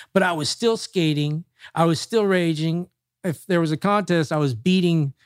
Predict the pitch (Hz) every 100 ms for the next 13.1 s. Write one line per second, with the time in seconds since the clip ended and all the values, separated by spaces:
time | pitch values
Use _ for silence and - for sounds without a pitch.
0 | _ _ - 190 180 180 165 156 147 135
1 | - 180 170 151 143 165 151 117 - _
2 | 165 147 127 160 165 147 127 _ _ _
3 | _ - 156 151 131 - - _ _ _
4 | _ - - 185 170 170 185 165 156 147
5 | - 185 151 135 147 170 139 - 175 185
6 | - 135 139 - 135 156 151 135 - 147
7 | 156 170 185 - 143 139 127 123 - 151
8 | 165 170 175 - 170 156 - - 151 160
9 | 165 202 202 - - - _ - 170 151
10 | 143 175 165 151 135 - _ _ 123 117
11 | 156 160 214 214 - _ _ _ _ _
12 | _ - - 180 180 - - 165 147 143